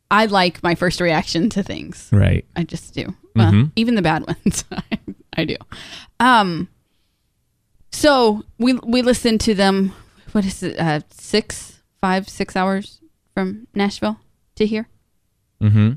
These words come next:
Speaker 2: Yeah, it's
Speaker 1: Mm-hmm.
Speaker 2: about
Speaker 1: So,
Speaker 2: five hours,
Speaker 1: yeah.
Speaker 2: five and a half hours.
Speaker 1: So we listened to
Speaker 2: Five, five and a half
Speaker 1: five,
Speaker 2: hours
Speaker 1: yeah,
Speaker 2: of this
Speaker 1: of,
Speaker 2: series.
Speaker 1: of this se-, sermon series, and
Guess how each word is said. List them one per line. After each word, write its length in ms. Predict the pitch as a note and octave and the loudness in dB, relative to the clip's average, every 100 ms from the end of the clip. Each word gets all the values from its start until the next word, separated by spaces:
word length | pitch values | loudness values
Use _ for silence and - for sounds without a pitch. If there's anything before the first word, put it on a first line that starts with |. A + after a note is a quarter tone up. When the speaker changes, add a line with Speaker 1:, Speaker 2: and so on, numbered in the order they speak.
| - | 2
Speaker 2:
Yeah, 220 | A2 G#2+ | 4 4
it's 40 | G#2+ | 4
Speaker 1:
Mm-hmm. 60 | |
Speaker 2:
about 160 | B2+ A2+ | 2 2
Speaker 1:
So, 60 | |
Speaker 2:
five 220 | - G2+ F2 | 2 2 4
hours, 240 | D#2 D#2+ | 4 4
Speaker 1:
yeah. 100 | F#2+ | 4
Speaker 2:
five 140 | A2+ G#2+ | 4 4
and 60 | |
a 20 | F#2 | 4
half 140 | E2+ | 4
hours. 240 | D#2+ E2+ | 2 2
Speaker 1:
So 120 | - B3 | 2 2
we 120 | C4+ | 2
listened 580 | C4 - A#3 G3+ - - | 2 2 0 -2 -4 0
to 500 | A3 G3 F#3+ F#3 G3 _ _ _ _ _ _ _ - | 4 4 4 0 -4 _ _ _ _ _ _ _ 0
Speaker 2:
Five, 380 | G#2 G#2 - - | 2 2 0 0
five 180 | G2+ | 2
and 40 | G#2 | 6
a 20 | G2+ | 4
half 60 | G#2 | 4
Speaker 1:
five, 80 | |
Speaker 2:
hours 380 | G2+ F#2 F#2 G#2 | 4 4 4 4
Speaker 1:
yeah, 160 | G2+ F2+ | 4 2
Speaker 2:
of 180 | F#2 A2+ | 0 2
this 340 | G#2+ - - _ - | 4 2 -6 _ -2
Speaker 1:
of, 100 | - | 4
Speaker 2:
series. 220 | - F#3+ G3 | 4 6 2
Speaker 1:
of 80 | |
this 160 | G3 G3+ | 2 0
se-, 160 | - - | -2 -4
sermon 300 | - G3+ F#3+ | 0 2 2
series, 320 | F#3 E3+ F3 - | 2 0 0 0
and 480 | A3+ A3+ G#3+ G#3+ G#3+ | 2 4 4 2 -2